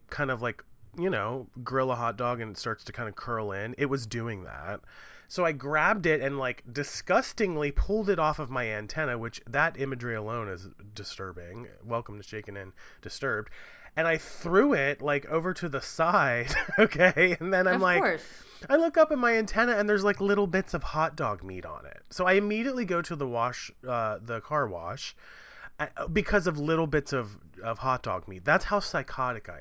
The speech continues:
Speaker 1: am. I can't even have little bits of hot dog meat on my car.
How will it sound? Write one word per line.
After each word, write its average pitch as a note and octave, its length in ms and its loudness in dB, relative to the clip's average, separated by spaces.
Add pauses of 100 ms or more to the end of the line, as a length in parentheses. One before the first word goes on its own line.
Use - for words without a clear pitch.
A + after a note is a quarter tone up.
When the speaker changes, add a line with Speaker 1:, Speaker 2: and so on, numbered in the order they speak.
(160)
Speaker 1:
am. - 240 -18
I B2 80 -4
can't D#3+ 220 -4
even D3+ 160 -4
have C3 140 -4
little A#2+ 220 -6
bits G#2 320 -10
of F2+ 100 -12
hot F2+ 220 -8
dog F2 260 -10
meat F2 220 -16
on G2 160 -12
my F2+ 120 -12
car. F2+ 340 -10